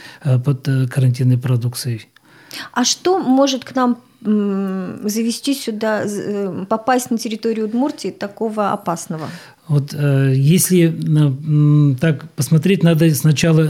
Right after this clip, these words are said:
Speaker 1: еще, э, который у нас имеется, м, на территории, э, карантинная, м,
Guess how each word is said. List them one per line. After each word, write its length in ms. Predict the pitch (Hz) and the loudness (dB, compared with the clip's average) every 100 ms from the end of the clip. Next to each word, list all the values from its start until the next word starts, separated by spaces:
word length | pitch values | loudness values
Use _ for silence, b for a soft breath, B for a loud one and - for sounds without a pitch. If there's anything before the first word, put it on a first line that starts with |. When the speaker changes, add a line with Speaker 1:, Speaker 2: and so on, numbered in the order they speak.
| 139 143 | 0 0
Speaker 1:
еще, 420 | 143 127 156 147 B B B B 160 | 2 2 2 2 B B B B 0
э, 320 | 139 139 131 | 4 4 4
который 540 | 151 156 175 160 143 | 2 2 4 4 2
у 100 | 139 | 4
нас 300 | 156 156 127 | 6 6 2
имеется, 560 | 151 156 156 139 - 151 | 4 6 6 4 2 2
м, 520 | 139 139 151 143 143 | 4 2 2 4 6
на 160 | 139 143 | 6 4
территории, 600 | 131 147 123 147 139 135 B B B | 2 0 2 2 4 2 B B B
э, 240 | 147 139 131 | 0 2 2
карантинная, 680 | - 143 139 147 147 143 | 2 2 2 4 6 6
м, 200 | 135 123 | 6 4